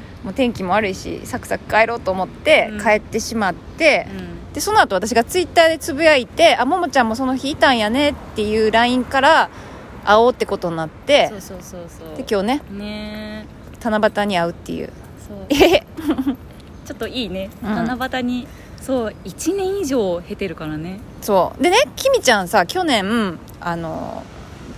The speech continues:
Speaker 1: 二千二十年の九月？
Speaker 2: 九月だね。
Speaker 1: やんね。
Speaker 2: そうそうそう。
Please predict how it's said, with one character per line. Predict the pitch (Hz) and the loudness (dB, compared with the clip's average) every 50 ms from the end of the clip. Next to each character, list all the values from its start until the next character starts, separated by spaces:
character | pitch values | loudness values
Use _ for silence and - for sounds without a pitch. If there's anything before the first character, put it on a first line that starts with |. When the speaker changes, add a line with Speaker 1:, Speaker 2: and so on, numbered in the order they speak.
| - - | -8 -4
Speaker 1:
二 | 196 233 | -2 -2
千 | 226 - 339 320 277 226 196 | 2 4 4 4 4 4 4
二 | 196 196 202 | 2 2 2
十 | 208 262 247 214 196 | 2 4 4 4 4
年 | 175 180 175 175 175 175 190 | 2 0 -2 -2 -2 0 2
の | 220 254 254 254 233 - - - - - - - - - - - - - - | 6 6 8 6 6 4 -2 -14 -16 -16 -16 -16 -18 -18 -18 -16 -16 -8 -4
九 | - 349 381 | -2 0 2
月？ | 370 262 190 170 - - - - - - 311 381 - - - - - - - - - - | 4 4 2 2 -2 -8 -8 -8 -6 -6 -8 -10 -12 -16 -18 -18 -18 -18 -18 -18 -18 -12
Speaker 2:
九 | - 349 359 | -8 -6 -2
月 | 302 302 262 - - - 175 160 | -2 -2 -2 -4 -8 -14 -16 -14
だ | 170 165 | -12 -10
ね。 | 160 170 208 247 269 294 - | -10 -8 -8 -6 -8 -8 -4
Speaker 1:
や | - 180 165 | -2 -2 0
ん | 160 214 | 2 4
ね。 | 277 294 - - | 4 4 2 0
Speaker 2:
そ | - 277 | -4 -8
う | 254 | -8
そ | - - 214 202 | -8 -10 -12 -12
う | 190 | -12
そ | 160 151 - | -14 -14 -14
う。 | 180 | -14